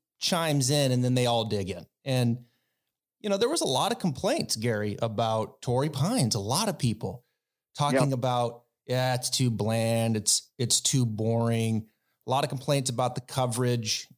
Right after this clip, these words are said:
Speaker 1: too many m-, com-, commercials, not following along with the golf, show this person, show that per-, I mean, it, there's a lot. It's, it's, it's, it's pretty loud out there. You know, for me, let's, let's talk about the course. You know, I don't think Torrey's the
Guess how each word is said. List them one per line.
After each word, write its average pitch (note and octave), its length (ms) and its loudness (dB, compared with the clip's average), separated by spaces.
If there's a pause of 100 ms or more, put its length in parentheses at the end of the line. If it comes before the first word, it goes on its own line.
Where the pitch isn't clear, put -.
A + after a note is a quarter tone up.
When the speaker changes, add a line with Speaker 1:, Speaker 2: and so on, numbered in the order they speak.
Speaker 1:
too C3+ 120 -2
many C3 120 2
m-, B2+ 160 2
com-, C3 280 -4
commercials, B2 1000 0
not A#2+ 240 -2
following B2+ 380 0
along A#2+ 320 2
with A#2+ 100 -2
the B2+ 80 -2
golf, A2+ 460 0
show B2+ 260 0
this B2 200 0
person, A#2 420 0
show A#2+ 220 0
that A#2+ 180 0
per-, A#2 40 0
I C#3+ 40 0
mean, F3 180 0
it, E3 160 -2 (680)
there's E3+ 160 0
a E3 40 2
lot. C#3 320 0
It's, C#3 240 0
it's, C3+ 280 0
it's, C#3+ 200 2
it's D3 220 -2
pretty D#3+ 240 -2
loud B2 400 0
out G2+ 200 -2
there. G2+ 220 -4 (720)
You F3+ 80 0
know, F3+ 120 4
for F3+ 140 -4
me, G3 260 4
let's, F#3+ 220 0
let's - 200 0
talk E3+ 220 -2
about C#3+ 220 -2
the B2+ 60 -6
course. G2+ 440 -2
You D3 80 -4
know, C#3+ 60 -2
I D3+ 100 -2
don't D#3+ 140 -2
think B2 160 -2
Torrey's A2+ 460 0
the G2 160 -8